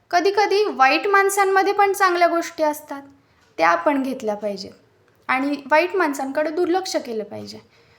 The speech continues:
मला एवढंच सांगायचं आहे, आपण आपली नीती सोडून वागू नये, चांगलं आचरण ठेवावं. रामदास स्वामींनी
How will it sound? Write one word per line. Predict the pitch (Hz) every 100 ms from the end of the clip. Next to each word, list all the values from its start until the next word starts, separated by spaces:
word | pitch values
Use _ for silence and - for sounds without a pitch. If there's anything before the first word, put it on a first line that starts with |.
| _ _
मला | 285 320
एवढंच | 320 277 269 320 -
सांगायचं | 339 247 214 208 254
आहे, | 294 - _ _
आपण | - 262 320
आपली | 311 247 262 269
नीती | 277 294 320 403
सोडून | 415 302 254 247
वागू | 240 226 240
नये, | 302 262 233 294 -
चांगलं | - 269 254 277
आचरण | 277 240 277 269 302 349 349 - _ -
ठेवावं. | 285 240 233 226 285 - - - _
रामदास | 277 277 285 359 392
स्वामींनी | 359 320 269 262 226 285